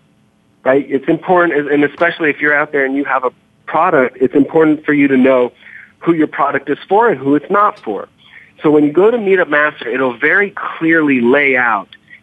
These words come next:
if you're this person and you're ready to take a, a new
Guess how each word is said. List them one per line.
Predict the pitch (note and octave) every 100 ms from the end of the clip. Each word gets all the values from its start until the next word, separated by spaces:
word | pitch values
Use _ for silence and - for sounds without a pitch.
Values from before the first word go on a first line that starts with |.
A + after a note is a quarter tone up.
| _
if | D3 -
you're | D3 A3 B3+
this | E3 G3 - -
person | - D#3+ - - - _ - - -
and | B2+ C3
you're | D#3 F#3
ready | D#3+ D#3+ E3
to | D#3
take | C#3+ C#3+ C3 C3
a, | A#2+ A#2
a | A#2+ A#2
new | A#2 C#3+